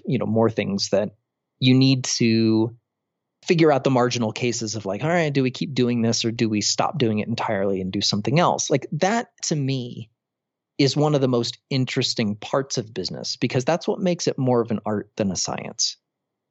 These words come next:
It's an active process of exploration to figure out what's possible and how to do it well and how to do it better. And the more you're able to really embrace that idea, like, this is,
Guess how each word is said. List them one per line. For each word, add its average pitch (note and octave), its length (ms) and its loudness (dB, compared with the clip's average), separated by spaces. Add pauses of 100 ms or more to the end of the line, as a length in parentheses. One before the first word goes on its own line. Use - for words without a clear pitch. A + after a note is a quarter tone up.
(280)
It's C3 260 2
an A#2+ 260 -2
active D3 580 0
process B2+ 540 -2
of G#2 120 -4 (140)
exploration G#2+ 840 -2
to G2+ 100 -4
figure G2+ 400 -2
out F#2 140 -2
what's B2 320 2
possible A2+ 720 -2
and G#2 100 -2
how - 240 -2
to G#2+ 120 -2
do A2+ 260 -2
it - 100 -2
well G2+ 480 2
and D3 100 0
how C3 180 -2
to G#2+ 120 -6
do A2 200 -4
it - 80 -10 (140)
better. - 400 -4 (800)
And C#3+ 380 2
the C#3 160 2
more D3+ 320 4
you're F#3 180 2
able D3+ 460 2
to A#2+ 160 0
really A#2+ 800 0 (720)
embrace D3 520 2
that - 160 -2
idea, F2 460 -8 (120)
like, B2+ 180 -2
this C#3 200 0
is, C#3 280 -2